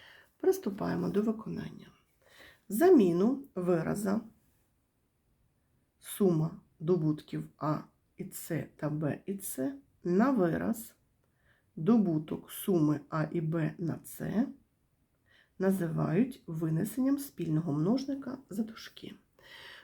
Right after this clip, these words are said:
Знайдемо спільний множник в першому виразі. Підкреслимо його. Дев'ять і дев'ять. Виносимо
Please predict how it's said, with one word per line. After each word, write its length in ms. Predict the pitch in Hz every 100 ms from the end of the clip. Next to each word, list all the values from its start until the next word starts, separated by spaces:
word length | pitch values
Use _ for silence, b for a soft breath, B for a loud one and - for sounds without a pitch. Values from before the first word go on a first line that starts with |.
| B
Знайдемо 580 | - 269 208 151 170 165
спільний 400 | 160 - 254 240
множник 500 | 165 165 165 196 277
в 40 | -
першому 580 | 185 185 - 214 214 220 - _
виразі. 600 | 160 160 - - - - - _ _
Підкреслимо 720 | 311 - - 156 - 175 170
його. 360 | 170 160 170 - _ -
Дев'ять 840 | 160 160 151 156 190 320 - - _ _ _ _ _ _
і 100 | 302
дев'ять. 600 | 262 64 - 226 - - _ _ _ _ _ _ _ _ _ _ _ _ _ _ _ _ _ _ _ _ _ _ -
Виносимо 800 | 285 370 226 190 - 240 269